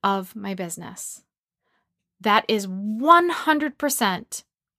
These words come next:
my responsibility. And if my company is missing a vision, if my company is missing a vision and unclear about the path ahead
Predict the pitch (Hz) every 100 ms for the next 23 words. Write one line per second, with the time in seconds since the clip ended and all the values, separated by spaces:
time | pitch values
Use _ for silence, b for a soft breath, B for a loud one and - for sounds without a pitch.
0 | _ 196 208 233 247 277 285 277 - 233
1 | 233 233 202 175 - - - _ _ _
2 | _ _ - 220 214 220 220 247 330 349
3 | - 254 214 185 175 - 202 233 254 285
4 | 339 330 330 - 233 202 180 - 185 240
5 | 233 165 - - _ _ _ _ B B
6 | B B 226 202 240 294 330 - 269 262
7 | 240 240 208 185 185 214 277 302 370 349
8 | 240 208 196 196 196 _ _ _ _ _
9 | _ - 208 - _ - 294 330 320 -
10 | 262 247 214 - 196 202 - - 196 196
11 | 214 - 190 -